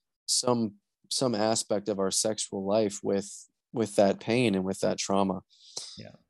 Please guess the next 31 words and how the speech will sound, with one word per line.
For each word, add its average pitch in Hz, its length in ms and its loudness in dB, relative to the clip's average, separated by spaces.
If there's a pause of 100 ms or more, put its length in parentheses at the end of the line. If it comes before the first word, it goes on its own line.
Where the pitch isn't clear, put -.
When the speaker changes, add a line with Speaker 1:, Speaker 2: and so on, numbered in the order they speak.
Speaker 1:
And, 98 280 4
uh, 98 180 8
so 113 160 2
we'll 107 100 2
get 107 180 0
to 123 100 -4
a - 20 0
little 110 200 0
bit 98 140 -4
more 104 200 -2
of, 101 80 -6 (140)
of 98 160 -6
what 98 260 0
Ronald 101 340 0
Goldman 101 520 0
has 104 180 2
said 101 140 6
here 98 180 2
about 101 320 2
that. 98 120 0
He's 98 120 -2
an 98 100 -2
expert 98 360 -4
on 95 120 -2
the, 98 260 -4
the, - 200 -8
the - 60 -6
trauma 98 260 4
of 95 80 2
circumcision 101 680 2
and 95 180 -4